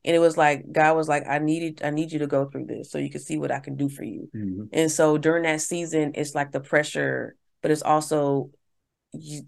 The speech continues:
Speaker 1: God's in control. Like, you have to allow God to be in control over every step. And so that's where I, I believe he wanted me to be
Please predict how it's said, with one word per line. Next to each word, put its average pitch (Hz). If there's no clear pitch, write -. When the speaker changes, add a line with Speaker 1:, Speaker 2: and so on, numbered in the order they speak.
Speaker 1:
God's 151
in 147
control. 135
Like, 139
you 156
have 147
to 151
allow 139
God 135
to 139
be 135
in 131
control 135
over 135
every 131
step. -
And -
so 151
that's 151
where 147
I, 139
I -
believe 139
he 156
wanted 139
me 139
to 135
be 139